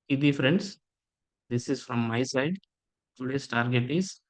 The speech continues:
ట్రైబ్. నేను ఎంతవరకు చెప్తే అంతవరకు. Maybe టూ డేస్ వెళ్తుండొచ్చు ఈ ట్రైబ్స్. ఇవాళ కొంత నేను చెప్తాను, పీడీఎఫ్ ప్రొవైడ్ చేస్తాను. రేపు కొంత చెప్తాను, పీడీఎఫ్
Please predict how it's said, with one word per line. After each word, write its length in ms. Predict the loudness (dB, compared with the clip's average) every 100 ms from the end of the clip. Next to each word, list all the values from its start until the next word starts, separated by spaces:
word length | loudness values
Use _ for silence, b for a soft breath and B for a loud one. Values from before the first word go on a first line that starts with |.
| _ _ _ _
ట్రైబ్. 400 | 6 8 8 6 2 0
నేను 220 | 4 6
ఎంతవరకు 380 | 6 2 0 0
చెప్తే 260 | -4 -2 0
అంతవరకు. 360 | 2 0 -2 -2
Maybe 260 | 2 2 2
టూ 140 | 2 4
డేస్ 220 | 4 2
వెళ్తుండొచ్చు 500 | -2 -4 -8 -6 -4
ఈ 80 | -4
ట్రైబ్స్. 520 | -4 -4 -4 -4 0 0 -2 _ _ _ _ _ _ _ _
ఇవాళ 280 | 2 6 6 6
కొంత 200 | 4 4
నేను 240 | 4 4
చెప్తాను, 400 | -2 -2 0 0 0
పీడీఎఫ్ 340 | -2 -2 -4 -2
ప్రొవైడ్ 340 | 2 2 2
చేస్తాను. 460 | 0 -2 -2 0 0 -2 _ _ _ _ 0
రేపు 280 | 2 4 2
కొంత 200 | 0 0
చెప్తాను, 360 | -4 -2 -2 -2
పీడీఎఫ్ 520 | 2 2 2 0 -2